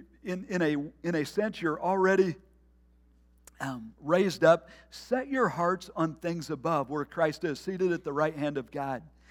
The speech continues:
Set your minds on things above, not on earthly things, for you died. There's our death with him, and your life is now hidden with Christ in God. When Christ, who is your life, appears,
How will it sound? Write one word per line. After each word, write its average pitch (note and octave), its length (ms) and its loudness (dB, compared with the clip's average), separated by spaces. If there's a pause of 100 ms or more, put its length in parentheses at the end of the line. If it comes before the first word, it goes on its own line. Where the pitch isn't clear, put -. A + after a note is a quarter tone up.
(340)
Set A3 200 4
your F#3+ 140 4
minds G3+ 260 8
on F#3 160 2
things F#3 240 2
above, D#3 260 4
not F3 200 4
on F#3 120 2
earthly F3 400 -2
things, E3 320 -4
for D#3 160 -4
you F#3 280 -2
died. E3 440 0
There's F3 220 2
our E3 160 6
death G3 380 6
with D3+ 160 -4
him, D3+ 260 -2 (480)
and F3 160 0
your E3+ 160 4
life G3+ 400 2
is D#3 140 -4
now D#3+ 180 4
hidden D#3 420 -2
with D3+ 220 -2
Christ C#3+ 460 -4
in C#3 160 -6
God. C3 340 -4 (760)
When E3 140 -2
Christ, G3+ 460 0
who G3+ 100 -2
is F#3+ 180 6
your F3+ 120 2
life, E3 260 2
appears, D3+ 480 0